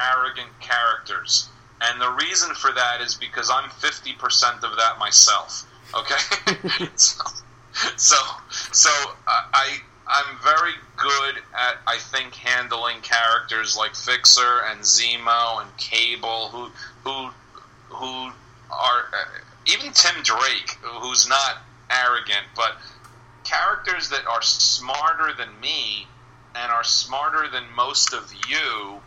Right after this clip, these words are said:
and, and know it, you know? Um, and, and how they handle knowing it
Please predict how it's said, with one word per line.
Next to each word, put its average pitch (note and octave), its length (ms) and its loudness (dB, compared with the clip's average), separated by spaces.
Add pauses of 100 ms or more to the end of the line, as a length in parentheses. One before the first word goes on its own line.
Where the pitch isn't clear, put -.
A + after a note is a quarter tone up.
(400)
and, A#2 500 -4 (320)
and A#2 340 -6
know B2 280 0
it, D2+ 100 -10 (280)
you A#2 100 -2
know? C3+ 260 0 (380)
Um, B2 460 -2 (520)
and, B2 100 -4
and A#2+ 360 -2
how E3 260 0
they D#3+ 220 2
handle D#3 760 -2 (540)
knowing B2 420 0
it A#2 180 0